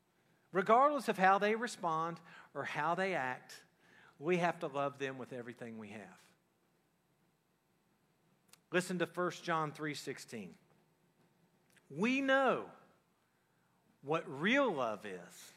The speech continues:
because Jesus gave up his life for us. So we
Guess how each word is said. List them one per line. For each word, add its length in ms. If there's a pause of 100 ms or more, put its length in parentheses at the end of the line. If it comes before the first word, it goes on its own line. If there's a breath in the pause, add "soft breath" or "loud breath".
(720 loud breath)
because 320
Jesus 560
gave 320
up 160
his 220
life 500 (260 soft breath)
for 220
us. 440 (380 soft breath)
So 220
we 180